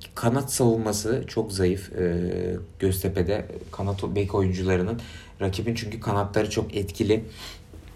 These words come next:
Yusuf, e, Erdoğan, e, ve bir tane daha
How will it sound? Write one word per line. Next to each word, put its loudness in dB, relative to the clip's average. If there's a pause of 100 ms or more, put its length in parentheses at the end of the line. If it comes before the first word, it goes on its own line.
(420)
Yusuf, 4 (520)
e, 0
Erdoğan, 10 (300)
e, 0 (300)
ve 8 (1120)
bir -4
tane 6
daha 8